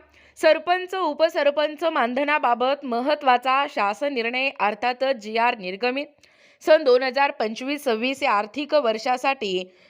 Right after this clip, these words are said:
ग्रामपंचायत कर्मचाऱ्यांचे वेतन, भविष्य निर्वाह निधी तसेच सरपंच आणि उपसरपंच यांचे मानधन व ग्रामपंचायत सदस्यांचे बैठक भत्ते अदा करण्यासाठी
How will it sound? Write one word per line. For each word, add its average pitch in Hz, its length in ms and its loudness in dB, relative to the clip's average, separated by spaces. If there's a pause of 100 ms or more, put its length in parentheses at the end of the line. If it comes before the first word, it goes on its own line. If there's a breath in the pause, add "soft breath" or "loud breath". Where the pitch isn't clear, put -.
ग्रामपंचायत 302 1040 0
कर्मचाऱ्यांचे 262 840 -2
वेतन, 226 380 -4 (360 soft breath)
भविष्य 349 440 0
निर्वाह 285 480 0
निधी 240 280 -6 (360 soft breath)
तसेच 311 400 4
सरपंच 330 600 0
आणि 294 160 0
उपसरपंच 285 800 -2
यांचे 269 460 -2
मानधन 226 560 -2 (320 soft breath)
व 277 80 6 (100)
ग्रामपंचायत 294 840 0
सदस्यांचे 262 640 -2
बैठक 240 400 0
भत्ते 262 420 0 (100)
अदा 220 220 -2
करण्यासाठी 240 760 -4